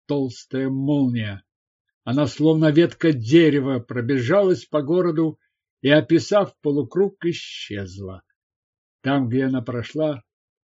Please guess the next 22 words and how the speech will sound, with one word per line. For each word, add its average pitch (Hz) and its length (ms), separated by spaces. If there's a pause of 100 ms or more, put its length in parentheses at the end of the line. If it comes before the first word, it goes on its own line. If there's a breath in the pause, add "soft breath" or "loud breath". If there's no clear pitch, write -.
вспухли - 720
облака 127 680 (140)
пламени, 110 760 (640)
и 156 140
до 143 160
нас 170 300
донесся 180 560
рокот 190 420
взрывов. 131 840 (640)
Стена 160 600
дыма, 139 720 (140)
пепла 160 580
и 131 120
обломков 143 800 (500)
скрыла 151 800
от 117 160
нас 123 400
нашу 107 480
цель, 190 540
но 139 240
я 143 340
и 214 140